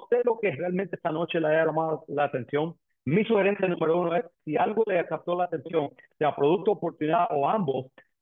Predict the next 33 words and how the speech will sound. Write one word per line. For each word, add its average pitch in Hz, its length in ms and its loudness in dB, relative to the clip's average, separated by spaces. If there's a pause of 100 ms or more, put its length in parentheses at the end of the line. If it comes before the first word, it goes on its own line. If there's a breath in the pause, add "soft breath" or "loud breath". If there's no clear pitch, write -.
(140)
llama 151 320 2
a 240 40 6
la 233 40 6
persona 220 260 0
que 202 100 2
te 190 80 2
invitó. 160 500 0 (120)
Eh, 139 340 -2
número 156 300 0
uno, 214 300 0
aclara 156 420 -2
todas 196 320 -2
tus 156 180 -4
dudas. 185 320 -2 (140)
Número 160 260 0
dos, 185 360 0 (400)
según 165 260 0
empieces, 185 720 -2 (280)
eh, 143 360 -4
baja 185 240 0
la 214 80 -2
aplicación, 185 840 -2 (260)
eh, 147 200 0
empiezas 180 500 2
a 180 100 2
compartir 185 760 0 (180)
para 147 160 0
que 151 120 -2
empieces 160 280 -2
a, 156 500 -2
a 143 120 -6
tener 147 320 -4
clientes 175 540 0